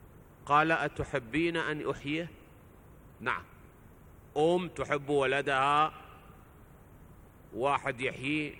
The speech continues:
من الله تريد؟ قال: "غداً سآتيك". راح، ثم رجع يوم الثاني، فأخذها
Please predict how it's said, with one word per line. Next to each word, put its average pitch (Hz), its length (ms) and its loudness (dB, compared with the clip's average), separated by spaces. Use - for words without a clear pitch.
من 127 100 -6
الله 160 220 0
تريد؟ 120 340 -6
قال: 220 260 4
"غداً 190 400 4
سآتيك". 113 580 -4
راح، 214 380 4
ثم 175 280 0
رجع 139 420 2
يوم 123 240 0
الثاني، 101 420 -4
فأخذها 185 460 4